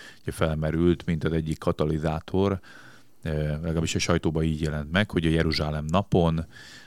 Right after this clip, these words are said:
izraeliek, ö, egy ilyen zászlós menettel a, az óvárosnak a muszlim negyedén keresztül kvázi demonstrálják Izraelnek a,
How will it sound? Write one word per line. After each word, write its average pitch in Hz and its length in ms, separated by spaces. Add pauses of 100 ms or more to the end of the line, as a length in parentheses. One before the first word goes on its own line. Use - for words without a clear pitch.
(240)
izraeliek, 78 960
ö, 80 220 (800)
egy 92 160
ilyen 82 180
zászlós 85 720
menettel 85 720 (460)
a, 73 400 (220)
az 80 240
óvárosnak 82 840
a 85 60
muszlim 87 420
negyedén 80 500
keresztül 82 760 (460)
kvázi 80 320
demonstrálják 80 1000
Izraelnek 80 800
a, 82 340